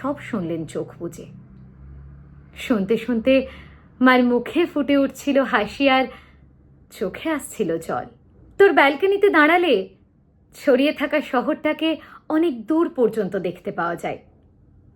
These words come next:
বসবার ঘরের দেওয়ালে দামি কেনা একটা সুন্দর পেইন্টিং ঘরটাকে যে কি গাম্ভীর্যে ভরিয়ে তুলেছে, সেসব কিছু মাকে বললাম। চোখ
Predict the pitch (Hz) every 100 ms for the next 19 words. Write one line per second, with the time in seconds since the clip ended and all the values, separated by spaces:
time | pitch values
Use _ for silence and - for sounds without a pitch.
0 | _ _ _ - 214 202 - 220 220 -
1 | 202 220 196 226 214 214 247 247 - -
2 | 185 226 208 233 285 302 262 226 247 240
3 | 226 - 247 - 247 233 262 - 240 240
4 | 269 277 220 180 - _ _ _ _ -
5 | 196 - - - 262 330 349 349 - 254
6 | 196 196 190 262 - 320 202 262 285 311
7 | 311 320 - 220 190 - _ _ _ _
8 | _ - _ _ - - - 143 - 185
9 | - 403 349 175 170 156 165 151 - -
10 | _ _ _ _ _ _ _ - 277 277